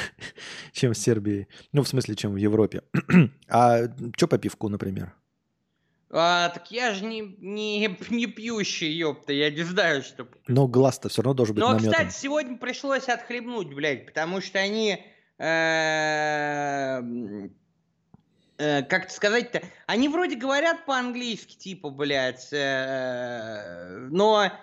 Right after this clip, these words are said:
Speaker 2: Я, я не знаю, то ли, блядь, меня не понимают, то ли у них какой-то, мне объяснили, что это не совсем английский, это спэнгриш.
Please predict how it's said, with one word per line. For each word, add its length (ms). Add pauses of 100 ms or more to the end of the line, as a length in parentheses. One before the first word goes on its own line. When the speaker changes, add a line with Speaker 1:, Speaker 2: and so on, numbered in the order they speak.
(420)
Speaker 2:
Я, 160
я 160
не 100
знаю, 200
то 120
ли, 60
блядь, 280
меня 200
не 120
понимают, 480
то 80
ли 60
у 20
них 180
какой-то, 340
мне 180
объяснили, 440
что 200
это 220
не 100
совсем 380
английский, 560
это 180
спэнгриш. 840